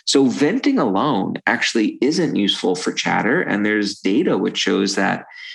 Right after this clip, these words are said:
it can promote feelings of anxiety and depression over time. So, so what you, what you wanna do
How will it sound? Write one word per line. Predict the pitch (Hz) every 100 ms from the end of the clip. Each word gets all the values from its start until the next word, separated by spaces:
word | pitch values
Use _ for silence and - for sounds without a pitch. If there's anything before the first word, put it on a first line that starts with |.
| - _ 139
it |
can | - 156
promote | 156 139 139 202 202
feelings | - 110 101 98 95
of | 98 92
anxiety | 95 95 95 92 92 92 95
and | 90
depression | - 82 - 90
over | 87 -
time. | - - - - - - - - - -
So, | - 131 123 -
so | -
what | 135 143
you, | 139
what | 123 143
you | 139
wanna | 123 156 175
do | 110 101 95 92 104